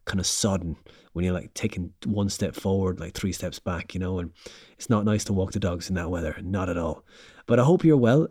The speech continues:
and you're kinda, like, you know, you're chilling, you're just kind of, like, getting ready for the winter time and, you know, kind of, like, getting the hot water bottles ready because, uh, you know, energy bills are gonna go up, man. This is, I don't mean to depress anyone, but this is why I said, "Oh, put a cap on it. Thanks, guys. It's a bit late, isn't it?" But anyway, that's, uh, that's by the by.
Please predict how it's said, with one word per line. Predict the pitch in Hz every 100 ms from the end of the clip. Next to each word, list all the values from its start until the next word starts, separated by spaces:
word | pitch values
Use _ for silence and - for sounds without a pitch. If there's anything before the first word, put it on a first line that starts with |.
| -
and | 123 123
you're | 120
kinda, | 127
like, | 120 117
you | 143
know, | 156
you're | 147
chilling, | - 160 160 165
you're | 151
just | 147
kind | - 147
of, | 143
like, | 143
getting | 147 120
ready | 127 131
for | -
the | 139
winter | 117 -
time | 120 117 117
and, | 107 - - - - _
you | 104
know, | 107 107
kind | 117
of, | 107
like, | 110 104
getting | 110 113
the |
hot | 117 104
water | 113 104
bottles | 104 101
ready | 110 107 113 123 - - 120
because, | 117 117 110
uh, | 117 113 113 110
you | 123 123
know, | 123
energy | 139 139 131
bills | 139 135
are | 135
gonna | 131
go | 147
up, | 160 123
man. | 110
This | 123 143
is, | 143
I | 127
don't | 170
mean | 151
to | 151
depress | 156 151
anyone, | 127 120
but | 120
this | 135 147
is |
why | 143
I | 113
said, | - -
"Oh, | 208
put | 208
a | -
cap | - 381 -
on |
it. | 127
Thanks, | - -
guys. | - 131
It's | 180
a |
bit | - -
late, | 262 -
isn't | 202 320
it?" | - - - - - - - -
But | 147
anyway, | - 143 110
that's, | 131 - -
uh, | 123 113
that's | 110 -
by | - 110
the | 98
by. | 92 87